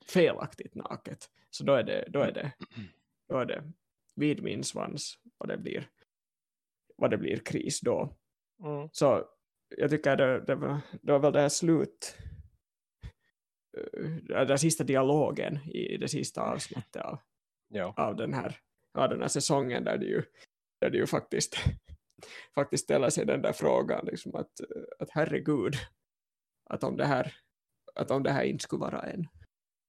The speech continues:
Speaker 1: inte skulle vara en tecknad serie, så skulle ju
Speaker 2: Mm.
Speaker 1: säkert alla vara arresterade redan.
Speaker 2: Jo, handlar det bara om allt för unga barn som man är nära.
Speaker 1: Mm.
Speaker 2: Eh,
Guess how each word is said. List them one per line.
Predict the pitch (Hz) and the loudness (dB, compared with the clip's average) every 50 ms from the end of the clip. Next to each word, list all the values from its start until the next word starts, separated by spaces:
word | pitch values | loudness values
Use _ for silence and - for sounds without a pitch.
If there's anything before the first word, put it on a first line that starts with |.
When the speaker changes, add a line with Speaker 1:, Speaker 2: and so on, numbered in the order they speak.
| _ _ _ _ _ _ _ | _ _ _ _ _ _ _
Speaker 1:
inte | - 151 147 | -4 -4 -4
skulle | - - - | -4 -4 -2
vara | - 98 | -2 0
en | - | 2
tecknad | - 196 214 214 - 185 - - - | 4 2 2 2 2 0 0 0 0
serie, | - - - - - - - 170 - - - - - - _ | 0 0 2 2 0 0 0 0 0 0 -2 -2 -6 -12 _
så | - - 143 | -10 -10 -8
skulle | 135 - 127 127 | -6 -4 -2 0
ju | |
Speaker 2:
Mm. | 139 - 165 131 | 0 2 2 2
Speaker 1:
säkert | 135 135 135 | 0 0 0
alla | 135 127 123 123 | 2 2 2 0
vara | - - - - | 0 0 -2 -2
arresterade | - - - 143 143 - - 156 147 - - - - - - | -2 -2 -2 -2 -2 0 0 0 0 -2 -2 -4 -6 -6 -6
redan. | - - - - - - 165 - _ - _ _ _ _ _ _ _ _ - | -6 -6 -8 -8 -8 -8 -8 -10 _ -18 _ _ _ _ _ _ _ _ -2
Speaker 2:
Jo, | 127 113 90 - - _ _ _ _ _ _ _ _ _ _ - | -2 0 0 -2 -6 _ _ _ _ _ _ _ _ _ _ -10
handlar | 113 104 104 104 101 101 | -8 -8 -6 -4 -2 -2
det | 101 101 101 | -2 -2 -2
bara | 101 107 101 92 90 | -2 -2 0 2 0
om | 95 104 104 - _ _ _ _ - - _ - - | 0 -2 -4 -10 _ _ _ _ -20 -20 _ -20 -16
allt | - 104 104 - | -14 -14 -14 -12
för | - 101 | -10 -10
unga | 98 101 87 80 | -8 -8 -6 -6
barn | 95 107 110 113 107 104 | -4 0 0 0 0 -2
som | - - 101 | -4 -8 -6
man | 95 95 | -6 -4
är | 95 101 | -4 -4
nära. | 110 117 110 104 107 - 143 131 - _ _ _ _ - - - - - - - - - - - _ _ _ - - - 123 - _ _ _ _ _ _ _ _ _ _ - | -4 -2 -4 -4 -4 -6 -8 -12 -16 _ _ _ _ -20 -20 -20 -20 -20 -20 -20 -20 -20 -20 -20 _ _ _ -20 -20 -20 -20 -20 _ _ _ _ _ _ _ _ _ _ -2
Speaker 1:
Mm. | 147 135 - - | -2 -2 0 0
Speaker 2:
Eh, | 113 110 110 110 110 107 107 107 107 | 0 2 4 4 4 4 4 2 0